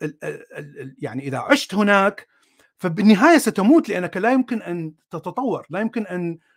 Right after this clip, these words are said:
تصنع، لا يمكن أن تصنع حضارة، لا يمكن أن تقاتل ب-، ب-، بجيوش قوية وسلاح، لا يمكن تصنع سلاح قوي حتى تستطيع أن،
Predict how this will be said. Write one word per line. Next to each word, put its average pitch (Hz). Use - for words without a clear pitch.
تصنع، 214
لا 165
يمكن 208
أن 185
تصنع 196
حضارة، 175
لا 185
يمكن 240
أن 190
تقاتل 208
ب-، 143
ب-، 151
بجيوش 165
قوية 196
وسلاح، 175
لا 226
يمكن 277
تصنع 262
سلاح 226
قوي 226
حتى 170
تستطيع 180
أن، 180